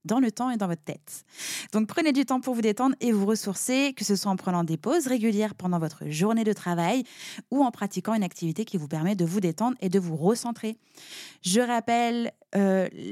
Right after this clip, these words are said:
la nécessité ou en tout cas l'importance de mettre en place des rituels de début et de fin de journée pour mettre dans de bonnes conditions, en forme pour commencer votre journée et surtout dans une sensation d'accomplissement et de bien-être pour votre fin de journée. En suivant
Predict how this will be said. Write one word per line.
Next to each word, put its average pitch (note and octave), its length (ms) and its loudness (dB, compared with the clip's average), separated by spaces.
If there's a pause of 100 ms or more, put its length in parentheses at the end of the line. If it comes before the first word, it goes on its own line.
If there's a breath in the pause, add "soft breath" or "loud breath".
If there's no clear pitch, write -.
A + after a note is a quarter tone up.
(440)
la E4+ 220 4
nécessité C#4+ 640 0
ou C#4 60 2
en A#3+ 100 2
tout A#3+ 120 -12
cas A#3 160 2
l'importance A3+ 560 2
de A3 80 0
mettre G3 200 0
en G3+ 60 0
place A3 260 2
des G#3+ 160 4
rituels A3+ 520 0
de F#3+ 160 0
début F3 320 0
et G#3+ 60 2
de E3+ 100 0
fin G3+ 240 -2
de G3 120 2
journée F3+ 380 0
pour - 160 -4
mettre F3 140 0
dans E3 120 -4
de D3 100 -8
bonnes F3+ 320 0
conditions, G#3+ 560 -4 (460 loud breath)
en F3+ 80 -2
forme D4 360 0
pour - 180 -20
commencer G#3+ 280 -2
votre G#3 200 -2
journée A3+ 320 0 (440 loud breath)
et C4+ 180 2
surtout B3 480 -4
dans A3 160 2
une G3 160 4
sensation A3 560 -2
d'accomplissement G3 680 -2
et F#3+ 100 0
de E3+ 120 2
bien-être D#3+ 680 -4
pour A3 160 -4
votre E3 240 -6
fin F#3 240 -6 (160)
de F3+ 160 2
journée. D#3 300 -4 (840 loud breath)
En C4 140 4
suivant D#4 400 0